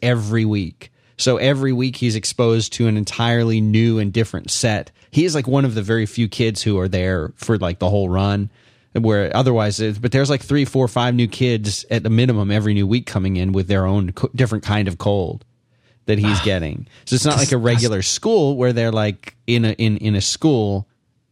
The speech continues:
Speaker 1: and they, they, uh, they're sort of like, "Oh, there's a cold going around." Well, the, every week there's a cold going around. So he got another cold. So now he wakes up in the middle of the night, uh, coughing, and, you, you know,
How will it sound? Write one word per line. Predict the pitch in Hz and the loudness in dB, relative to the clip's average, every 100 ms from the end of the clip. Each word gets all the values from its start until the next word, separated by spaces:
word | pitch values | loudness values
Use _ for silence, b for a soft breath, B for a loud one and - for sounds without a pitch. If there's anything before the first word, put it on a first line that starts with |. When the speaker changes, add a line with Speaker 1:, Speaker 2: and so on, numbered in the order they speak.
| - | -6
Speaker 1:
and | 104 107 | 0 0
they, | 101 92 80 - | 0 -2 -6 -6
they, | 104 104 92 | -2 -2 -2
uh, | - | -4
they're | 123 120 117 | -2 0 2
sort | 135 110 | 2 2
of | |
like, | 110 101 | 0 0
"Oh, | 147 170 | 2 2
there's | 147 131 | 2 -2
a | 127 | 0
cold | 139 143 143 | 0 0 0
going | 139 139 135 | 0 0 0
around." | 135 117 | 0 0
Well, | 110 | 0
the, | 110 - | 0 0
every | 127 127 117 | 2 4 2
week | 101 - | 0 -4
there's | 78 - | -6 -6
a | |
cold | 78 - - | -6 -8 -6
going | - - - | -6 -6 -8
around. | - - B B B | -12 -16 B B B
So | - | 0
he | 147 | 2
got | 170 151 | 2 0
another | 135 123 | 0 -2
cold. | - 156 | -2 -2
So | 143 | 0
now | 147 160 | 0 0
he | 143 | 2
wakes | 131 117 131 | 0 0 -2
up | 113 | 0
in | |
the | 117 | 0
middle | 113 110 | 2 2
of | 101 | 0
the | |
night, | 101 107 101 - b b b - | 2 2 0 -4 b b b -4
uh, | - | -4
coughing, | - 120 113 107 104 98 | 0 0 0 -2 -2 -2
and, | 90 | -2
you, | 85 76 76 | -4 -6 -2
you | 107 | -2
know, | 85 69 | 0 -4